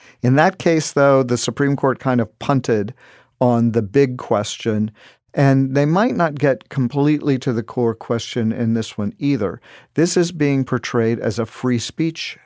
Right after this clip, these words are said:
case. This person, uh, creates art, a wedding website that is custom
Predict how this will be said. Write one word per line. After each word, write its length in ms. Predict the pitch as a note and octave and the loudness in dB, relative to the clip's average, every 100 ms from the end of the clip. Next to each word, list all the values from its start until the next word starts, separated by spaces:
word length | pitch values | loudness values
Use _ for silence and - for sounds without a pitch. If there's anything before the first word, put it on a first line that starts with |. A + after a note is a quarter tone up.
| _ _ _ | _ _ _
case. 480 | - - - - - - - - _ _ | -8 -8 -6 -10 -14 -18 -20 -20 _ _
This 400 | G2+ A#2 A#2 - | -2 0 0 -4
person, 640 | - B2 A2+ - A#2+ C3+ C3 | -2 0 0 0 0 0 -2
uh, 220 | C3+ B2 A#2+ - | -2 0 -2 -6
creates 840 | - B2 A#2 A#2+ B2+ - - - - _ D3 | -4 0 2 2 0 -4 -8 -8 -12 _ 2
art, 480 | D#3+ - - - - _ | 2 2 -8 -20 -20 _
a 60 | B2 | -2
wedding 540 | A2+ B2+ C3+ B2 B2+ | 0 2 2 0 0
website 720 | A2 B2 C#3 B2 A2+ F#2 G2 | 0 0 0 -2 -2 -2 -4
that 120 | - A2 | -2 -2
is 140 | G2+ | -4
custom 680 | - - C3+ - B2+ G#2+ | -6 -6 -6 -4 -2 -2